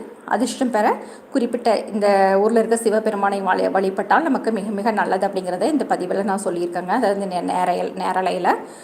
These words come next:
அப்படி முடியாதவர்கள் அருகில் இருக்கும் சிவாலயத்துக்கு சென்று சிவனை வந்து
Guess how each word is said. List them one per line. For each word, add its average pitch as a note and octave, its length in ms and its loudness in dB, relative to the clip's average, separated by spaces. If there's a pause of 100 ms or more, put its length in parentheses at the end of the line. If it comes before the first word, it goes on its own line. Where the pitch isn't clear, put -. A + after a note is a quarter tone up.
(520)
அப்படி B3+ 320 2
முடியாதவர்கள் A#3 680 4
அருகில் A#3 380 4
இருக்கும் A3 240 2
சிவாலயத்துக்கு G#3+ 600 2
சென்று G#3+ 380 0 (440)
சிவனை A3 380 0
வந்து G#3 220 2